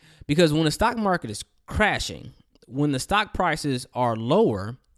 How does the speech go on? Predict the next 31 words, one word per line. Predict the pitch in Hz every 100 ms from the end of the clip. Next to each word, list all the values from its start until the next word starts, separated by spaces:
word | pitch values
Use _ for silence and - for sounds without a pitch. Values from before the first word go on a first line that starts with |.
| _ _ _ _ _
they're | 131 143
actually | - 135 - - 120 120 -
on | 127 131 135
sale, | - 220 190 82 - _ _ _ _ _ _ -
right? | 117 135 -
They're | 120 160 156
cheaper. | - - 294 285 - 95 127 _ _ _ _ _ -
It's | 147 -
cheaper | - 294 285 208
to | 180
own | - 175 165
parts | - 190 185 170
of | 143
businesses | 139 190 190 123 - 113 113 - -
when | 131 135
the | 127
stock | - 147 135
market | 131 120 113
has | 101
crashed | - 208 175 104 113 - -
than | 123 135
it | 131
is | 135 127
when | 127 127 131
the | 110
stock | - 120 -
market | 120 117 113
is |
at | 120 -
all-time | 107 107 117 107 117
highs. | 175 131 71 - -